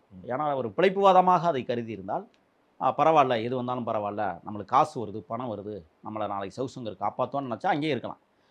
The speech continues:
Speaker 2: ஆனால் அவர் அதை விரும்பவில்லை. நம்மளுக்கு, நம்மளுக்கு நேர்மை வேண்டும் என்கிற காரணத்தால் தான் இன்னைக்கு முத்தலிப்பு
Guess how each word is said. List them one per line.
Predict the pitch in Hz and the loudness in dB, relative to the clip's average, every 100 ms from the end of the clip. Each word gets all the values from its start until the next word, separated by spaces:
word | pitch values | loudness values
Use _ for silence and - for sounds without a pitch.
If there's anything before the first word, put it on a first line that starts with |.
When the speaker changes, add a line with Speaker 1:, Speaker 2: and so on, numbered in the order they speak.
| _ | _
Speaker 2:
ஆனால் | 123 170 | 0 2
அவர் | 147 107 | 2 0
அதை | 98 | -4
விரும்பவில்லை. | 98 135 127 80 62 _ _ | -6 -4 -4 -6 -12 _ _
நம்மளுக்கு, | 92 117 117 147 - _ - | -12 -12 -8 -10 -12 _ -18
நம்மளுக்கு | - 80 110 123 123 127 | -14 -10 -6 -4 -4 -6
நேர்மை | 113 131 185 196 175 | -2 6 6 6 4
வேண்டும் | 139 143 127 | 0 -2 -6
என்கிற | 107 101 92 | -8 -8 -8
காரணத்தால் | 92 87 87 85 | -10 -10 -12 -12
தான் | 165 | -10
இன்னைக்கு | 160 113 104 | -10 -10 -12
முத்தலிப்பு | 107 143 127 | -8 -6 -6